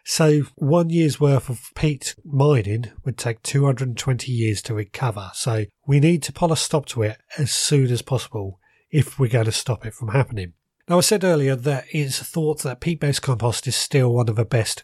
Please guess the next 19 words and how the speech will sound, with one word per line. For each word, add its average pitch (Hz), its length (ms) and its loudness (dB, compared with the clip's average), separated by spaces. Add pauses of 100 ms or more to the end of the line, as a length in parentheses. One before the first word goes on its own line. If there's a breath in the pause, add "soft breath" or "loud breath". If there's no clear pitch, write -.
composts 110 580 -4
on 104 120 -4
the 107 60 -2
market, 101 580 -6
and 117 100 0
I've 113 100 0
never 165 240 2
done 190 200 2
any 156 200 -2
tests - 640 -8
to 123 100 0
see 123 260 0
how 110 160 -2
good 101 200 -4
they 107 180 -4
are. 104 180 -6
It's - 140 -6
something 131 540 -2
that - 560 -2